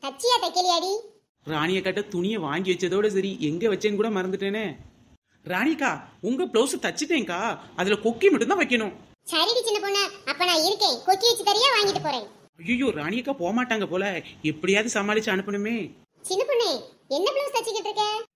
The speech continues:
Speaker 2: அதுவாக்கா, ஒரு டிசைனர் பிளவுஸ்க்கா.
Speaker 1: வாவ், சூப்பரா இருக்குடி. அதோ அங்க பின்னால கொடுத்து போட்டிருக்கியே, அது என்ன பிளவுஸ்?
Speaker 2: இதுவா ராணி அக்கா?
Speaker 1: அதை இங்க ஏற்றி பாப்போம். முத்து முத்தா வச்சு ரொம்ப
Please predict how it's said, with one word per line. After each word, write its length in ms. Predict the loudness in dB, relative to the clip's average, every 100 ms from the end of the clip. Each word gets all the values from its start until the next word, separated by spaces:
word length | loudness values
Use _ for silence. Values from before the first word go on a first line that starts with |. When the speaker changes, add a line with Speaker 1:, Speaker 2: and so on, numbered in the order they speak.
| -12 -6
Speaker 2:
அதுவாக்கா, 420 | -2 0 2 2 0 -4 -2 0
ஒரு 120 | 2 2
டிசைனர் 380 | 4 4 4 2
பிளவுஸ்க்கா. 380 | 0 0 -2 -2 -4 -14 _ -10
Speaker 1:
வாவ், 360 | -6 -4 -4 -8 -14 -6
சூப்பரா 400 | -4 -2 0 0
இருக்குடி. 280 | -2 -2 -2 -4 -6 -16 _ -6
அதோ 100 | 0 0
அங்க 140 | 0 -2
பின்னால 260 | 0 0 0
கொடுத்து 200 | -2 -2
போட்டிருக்கியே, 400 | -4 -2 0 0 0
அது 100 | 0 0
என்ன 120 | 0
பிளவுஸ்? 320 | 0 0 0 0 0 -6 _ _ -8
Speaker 2:
இதுவா 180 | -2 0
ராணி 160 | 0 -2 -2
அக்கா? 180 | -2 -2 -4 -10 _ -4
Speaker 1:
அதை 100 | -2
இங்க 120 | -2 -2 -2
ஏற்றி 180 | -2 -2
பாப்போம். 280 | -2 -6 -12 -14 _ _ _
முத்து 180 | -8 -2
முத்தா 160 | 0 2 2
வச்சு 160 | 2 0
ரொம்ப 180 | 0